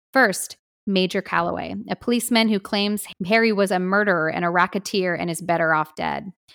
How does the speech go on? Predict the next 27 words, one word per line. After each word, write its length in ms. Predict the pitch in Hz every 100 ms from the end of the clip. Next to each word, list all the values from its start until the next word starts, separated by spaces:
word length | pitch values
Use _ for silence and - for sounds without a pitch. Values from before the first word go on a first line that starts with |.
| - _ -
Baron 260 | 202 220
Kurtz, 540 | 214 202 - - - - _ -
a 40 | 202
friend 260 | - 294
of 80 | 294
Harry's 440 | 202 185 180 180 -
that 180 | 170
claims 420 | - 240 247 220 -
that 120 | 190
he 180 | 220 196
was 180 | 190 -
there 360 | 220 220 180
when 160 | 180 185
Harry 260 | 180 175
was 160 | 170 170
struck. 440 | - 190 - _ - _ _ _ -
Harry 200 | 240 269
was 160 | 233
about 280 | 233 214 220
to 60 | 226
greet 280 | 190 220 233
their 140 | 208
mutual 480 | 196 196 208 240 220
friend 400 | 220 220 208 185
outside 420 | - 196 - 196
his 140 | 185 -
flat 440 | - 196 165 160